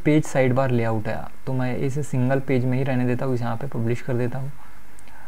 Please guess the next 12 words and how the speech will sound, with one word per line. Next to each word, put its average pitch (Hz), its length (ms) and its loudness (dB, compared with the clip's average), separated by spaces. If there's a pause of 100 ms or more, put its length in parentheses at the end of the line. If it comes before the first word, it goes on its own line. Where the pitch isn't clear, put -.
(240)
उसके 135 140 0
बाद 175 120 6
देखिए, 160 200 4
block 139 380 6
side 123 340 0
bar 131 200 2
layout, 113 440 0 (1300)
तो 135 380 4 (340)
ये 156 140 8
basically 170 760 4
जो 135 180 0
है 151 140 -2